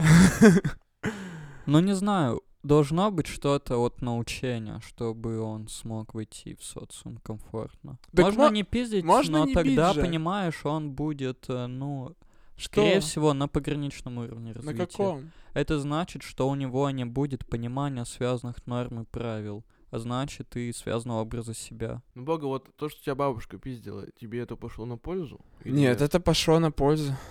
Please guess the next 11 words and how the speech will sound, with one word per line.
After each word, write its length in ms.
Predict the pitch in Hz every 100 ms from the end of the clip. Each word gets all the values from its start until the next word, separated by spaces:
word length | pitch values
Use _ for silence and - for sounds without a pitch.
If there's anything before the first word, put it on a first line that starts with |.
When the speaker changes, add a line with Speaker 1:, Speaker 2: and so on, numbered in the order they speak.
| -
Speaker 2:
Ну, 160 | 120 123
а 480 | 131 127 120 113 110
в 60 | -
чём 260 | - 131
вопрос? 540 | 123 - 117 120 - _ _ _ _ _ - _ _
Speaker 1:
Ну, 180 | 151 156
типа, 960 | 147 160 151 151 139 135 135 131 123 165 _ _ _ _ _ _ _ _ _ _ _ _ -
не 180 | 147 135
знаю, 320 | 135 131 113
мне 160 | 127 135
как-то 640 | 135 - - 127 120 135